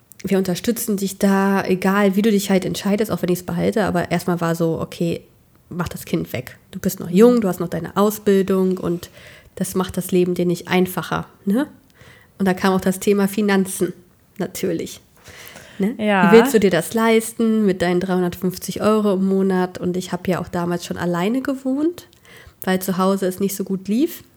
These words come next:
Speaker 1: äh, mit meinen
Speaker 2: Mhm.
Speaker 1: Eltern. Ich bin ja mit achtzehn auch direkt ausgezogen und ich war halt immer abhängig von meinen Eltern. Die haben halt auch einen Teil der Wohnung bezahlt, wofür ich dir auch mega dankbar bin, ne? Weil das einfach zu
Speaker 2: Ja.
Speaker 1: Hause nicht mehr funktioniert hat. Aber dann, wenn du da halt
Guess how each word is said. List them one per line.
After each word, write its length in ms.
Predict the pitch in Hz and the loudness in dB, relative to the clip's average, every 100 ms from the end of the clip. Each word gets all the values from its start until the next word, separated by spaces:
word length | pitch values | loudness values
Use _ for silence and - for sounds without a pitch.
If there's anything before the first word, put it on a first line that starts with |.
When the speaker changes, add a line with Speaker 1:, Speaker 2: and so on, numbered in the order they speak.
| _ - - | _ -20 -8
Speaker 1:
äh, 80 | 208 | -2
mit 180 | 208 208 | -2 0
meinen 200 | 196 202 | 0 0
Speaker 2:
Mhm. 80 | 202 | 2
Speaker 1:
Eltern. 500 | 190 185 226 226 214 | 0 0 -2 -2 -2
Ich 160 | 196 | -4
bin 180 | - 185 | -2 -2
ja 160 | 180 175 | 0 -2
mit 260 | 175 175 - | -4 -6 -10
achtzehn 340 | 170 - - | -12 -12 -10
auch 120 | - | -10
direkt 300 | - 190 180 | -6 -8 -4
ausgezogen 680 | 185 208 240 - - 233 226 | -6 -6 -8 -6 -2 0 0
und 200 | 190 185 - - - - - - | -2 -2 -10 -20 -20 -20 -20 -14
ich 140 | - - | -10 -2
war 120 | 196 | 0
halt 120 | 196 | 0
immer 180 | 196 196 | 0 0
abhängig 340 | - - 185 | 0 0 -2
von 160 | 185 175 | 0 -2
meinen 160 | 170 165 | -2 0
Eltern. 340 | 180 185 175 | 0 0 -2
Die 140 | 175 | -2
haben 140 | 170 190 | 0 2
halt 160 | 180 170 | 0 -2
auch 120 | 175 | -4
einen 120 | 180 | -4
Teil 180 | - 170 | -2 0
der 140 | 170 | 2
Wohnung 300 | 202 247 214 | 2 2 0
bezahlt, 440 | 208 185 208 196 196 | -2 -6 -2 -2 -2
wofür 260 | 180 196 | -2 0
ich 100 | 185 | 0
dir 160 | 185 170 | 0 -2
auch 100 | 175 | 0
mega 240 | 190 185 | 0 0
dankbar 400 | 170 190 226 180 | 0 -2 0 -2
bin, 260 | 170 165 170 | 0 -2 0
ne? 200 | 196 285 - | 0 0 -2
Weil 100 | 180 185 | 0 0
das 60 | 180 | -2
einfach 240 | 180 - | -4 -4
zu 100 | 185 | -2
Speaker 2:
Ja. 60 | 185 | 0
Speaker 1:
Hause 180 | 185 185 | 0 -2
nicht 120 | 185 | -2
mehr 100 | 180 | -4
funktioniert 600 | 180 175 - 185 208 208 | -2 -6 -4 -4 -2 -4
hat. 160 | 185 - - - - - - _ - _ _ | -10 -12 -20 -20 -20 -20 -20 _ -20 _ _
Aber 240 | 202 196 | 0 0
dann, 520 | 190 190 190 196 196 - - | 2 2 2 2 -2 -8 -6
wenn 120 | 196 | 0
du 80 | 202 | 0
da 100 | 190 | 0
halt 300 | 170 170 - | -2 -4 -6